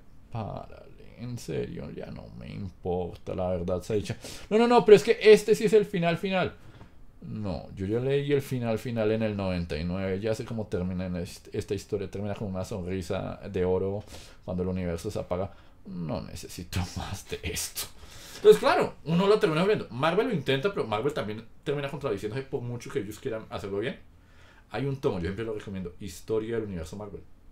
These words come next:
que te da una continuidad perfecta. Te dice, "Aquí empieza el universo y aquí están tus personajes.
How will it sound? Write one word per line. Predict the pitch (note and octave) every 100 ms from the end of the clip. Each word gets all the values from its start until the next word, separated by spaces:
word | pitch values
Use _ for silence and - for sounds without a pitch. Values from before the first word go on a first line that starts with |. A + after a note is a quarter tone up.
| -
que | D#3 D#3+
te | D3
da | A2
una | B2 -
continuidad | F3+ E3+ B2+ -
perfecta. | C#3+ - - - -
Te | -
dice, | C3 D#3 D#3+ - - - -
"Aquí | F#2+ -
empieza | B2 F3 F3
el | G#3
universo | G#3 F#3+ - - C#3 - - - - - -
y | -
aquí | G#2 E2
están | E2 D#2+
tus | -
personajes. | - C#3+ - - -